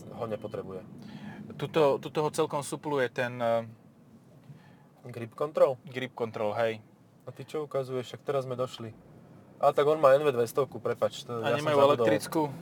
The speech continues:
Speaker 1: Ja som zabudol, N V dvesto, ty si môže ukazovať, čo chcú. To je v pohode.
Speaker 2: Hej, ty si samostatná kasta, tiež ako krúžkový, hej?
Speaker 1: Ako krúžkový, no.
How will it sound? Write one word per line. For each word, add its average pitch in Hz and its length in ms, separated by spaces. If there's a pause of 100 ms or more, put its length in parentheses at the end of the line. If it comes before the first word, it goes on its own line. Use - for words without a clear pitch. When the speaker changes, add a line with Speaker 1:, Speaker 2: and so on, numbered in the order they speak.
(240)
Speaker 1:
Ja 143 160
som 139 160
zabudol, 131 500
N 135 100
V 143 100
dvesto, 123 300
ty 123 280
si 123 120
môže 117 180
ukazovať, 107 380
čo - 120
chcú. - 160 (760)
To - 60
je 117 80
v - 60
pohode. 117 220
Speaker 2:
Hej, 120 160 (240)
ty 131 100
si - 140
samostatná 117 560
kasta, 107 320
tiež 110 320
ako 101 140 (300)
krúžkový, 113 560
hej? 117 160 (520)
Speaker 1:
Ako 127 240
krúžkový, 120 540
no. 110 180